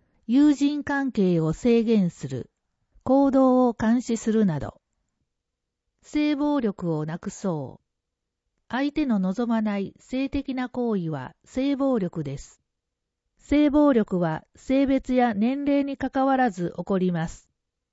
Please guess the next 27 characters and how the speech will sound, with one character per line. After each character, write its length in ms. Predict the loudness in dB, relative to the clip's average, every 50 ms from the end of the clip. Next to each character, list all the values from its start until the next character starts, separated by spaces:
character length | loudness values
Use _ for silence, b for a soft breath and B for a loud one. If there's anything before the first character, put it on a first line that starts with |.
| _ _ _ _ _ _ _ _
身 100 | -2 -2
近 260 | -2 -2 -4 -2 -2 0
な 120 | 0 -2
人 280 | -2 -2 -2 -2 -2 -2
や 280 | -2 -4 -6 -8 -12 -16 _ _
交 200 | -6 -2 -2 -2
際 300 | -2 -2 -2 -2 0 -2
相 240 | -2 -2 -2 -4 -6
手、 320 | -8 -10 -12 -12 -12 -14 -20 _ _ _ _ _ _ _
配 280 | -8 -4 -4 -2 -2
偶 180 | -2 -2 -2 -2
者 180 | -4 -6 -8 -8
か 140 | -6 -6
ら 220 | -6 -6 -8 -8 -12
被 160 | _ -10 -6
害 280 | -4 -2 -2 0 0 0
を 100 | 0 -2
受 160 | -2 -2 -2
け 40 | -2
る 140 | -2 -2 -4
こ 100 | -4 -4
と 140 | -4 -2 -2
も 180 | -2 -2 -4
あ 80 | -6 -6
り 140 | -8 -8 -8
ま 180 | -10 -10 -12
す。 240 | -14 -16 -20 _ _